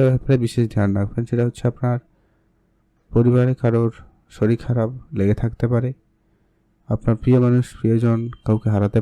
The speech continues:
পারেন, এটাও সম্ভাবনা রয়েছে। আবার কারো কারো ক্ষেত্রে চাকরি যাওয়া বা চাকরি ক্ষেত্রে কোনো আইনগত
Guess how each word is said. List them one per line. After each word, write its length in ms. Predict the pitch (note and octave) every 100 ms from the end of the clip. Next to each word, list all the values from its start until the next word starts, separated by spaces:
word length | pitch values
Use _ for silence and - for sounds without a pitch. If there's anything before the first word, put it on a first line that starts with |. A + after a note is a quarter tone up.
| A#2+
পারেন, 220 | A#2+ A#2+ B2 - -
এটাও 220 | G2 A2 A#2 A#2
সম্ভাবনা 420 | A2+ A2+ A#2 A2+ A2
রয়েছে। 300 | G#2+ - C3+ C#3+ _ _ _ _ _ _ _ _ - _
আবার 160 | B2 C3+ C3+
কারো 140 | C3+ C3
কারো 160 | C3+ C3+
ক্ষেত্রে 300 | C3+ - - C3+ -
চাকরি 340 | A#2 - A#2+ A#2
যাওয়া 240 | G#2+ A2+ E3 F#3 _
বা 80 | A#2+ A2+
চাকরি 260 | A#2 - B2
ক্ষেত্রে 300 | C3 - B2+ B2
কোনো 160 | A#2+ A2 A2 - -
আইনগত 340 | A#2 A#2+ A#2+